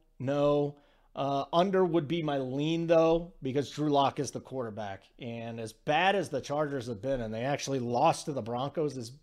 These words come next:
bad as the Chargers have been, <sighs> it's, it's tough. It is really, really tough, um, backing this team, the Broncos, right now. Okay, Wes Reynolds from VSiN.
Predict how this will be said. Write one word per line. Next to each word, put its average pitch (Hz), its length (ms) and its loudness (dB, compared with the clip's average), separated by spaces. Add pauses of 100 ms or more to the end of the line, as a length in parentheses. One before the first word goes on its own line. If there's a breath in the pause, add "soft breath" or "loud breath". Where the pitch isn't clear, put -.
(120)
bad 262 280 2
as 180 160 2
the 147 120 -6
Chargers 160 560 0
have 104 180 -8
been, 170 360 0 (1600 loud breath)
<sighs> - 720 -14
it's, 151 540 2
it's 190 240 0
tough. 147 480 2 (100)
It 175 160 4
is 135 180 4
really, 143 540 4
really 123 320 0
tough, 110 480 -4 (480 soft breath)
um, 107 540 -6 (160)
backing 123 500 0
this 110 160 -8
team, 113 420 -8 (180)
the 117 80 -6
Broncos, 117 540 -4
right 110 220 -6
now. 95 280 -10 (600 loud breath)
Okay, 175 400 4 (200 soft breath)
Wes 185 300 2
Reynolds 202 380 4
from 180 180 -2
VSiN. 151 460 0